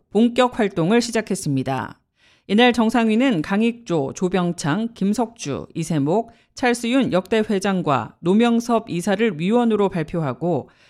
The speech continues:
차기 회장 선출을 위한 선거관리위원회 출발도 알렸습니다. 선관위 위원장은 민경원 회칙 위원장이, 부위원장은 이상호 이사장이 각각 맡습니다.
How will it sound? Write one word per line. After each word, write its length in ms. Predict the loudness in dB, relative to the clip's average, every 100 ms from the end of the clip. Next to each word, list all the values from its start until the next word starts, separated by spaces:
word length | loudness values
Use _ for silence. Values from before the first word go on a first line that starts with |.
| _
차기 380 | -4 -4 0 0
회장 340 | 0 0 0
선출을 520 | 0 -4 -2 -2 -2
위한 360 | -2 -2 -2 -2
선거관리위원회 1300 | -2 0 2 2 4 2 0 -2 -2 -2 0 0 -2 -4
출발도 540 | -6 -2 -2 0 0
알렸습니다. 800 | 0 -2 -4 -4 -2 -4 -6 -10 _ _ _ _ _ _
선관위 600 | 0 2 4 4 4 4
위원장은 680 | 4 4 2 2 2 2 2
민경원 580 | 2 4 4 4 4 2
회칙 400 | 0 -2 -4 -2
위원장이, 680 | 0 0 2 0 0 -2 -6 -6
부위원장은 920 | -4 -2 0 -2 0 -2 0 0 -2
이상호 640 | -6 -4 -2 -2 0 0 0
이사장이 600 | -2 -2 -2 0 0 0
각각 360 | -2 -6 -4 -4
맡습니다. 760 | -6 -4 -4 -4 -6 -10 -12